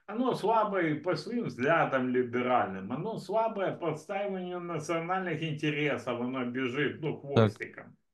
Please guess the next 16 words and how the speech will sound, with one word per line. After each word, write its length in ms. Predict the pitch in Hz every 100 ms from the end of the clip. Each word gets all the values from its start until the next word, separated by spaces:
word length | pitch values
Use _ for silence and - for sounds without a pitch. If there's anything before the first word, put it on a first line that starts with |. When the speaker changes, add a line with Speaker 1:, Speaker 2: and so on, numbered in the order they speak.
| _ _ _ _ _ _
Speaker 1:
И, 100 | 180 214 214
естественно, 720 | - 302 294 - 233 214 220
это 280 | 240 254 240
качается 720 | 208 202 - 233 226 180 185 180
писом 540 | - 233 202 156 131
в 20 | 120
своих 380 | 165 208 185 147
внутриполитических 1500 | 170 180 170 156 123 156 151 151 160 151 147 - 143 123
интересах. 640 | 131 120 123 101 85 - 98 160
И 80 | 165
плевать 640 | 151 190 208 220 196 151
им 140 | 156
на 280 | 170 175 151 - _ _ _ -
Украину, 680 | 160 147 190 214 233 190 135
на 180 | 139 143
Брюссель. 680 | 160 160 147 190 233 127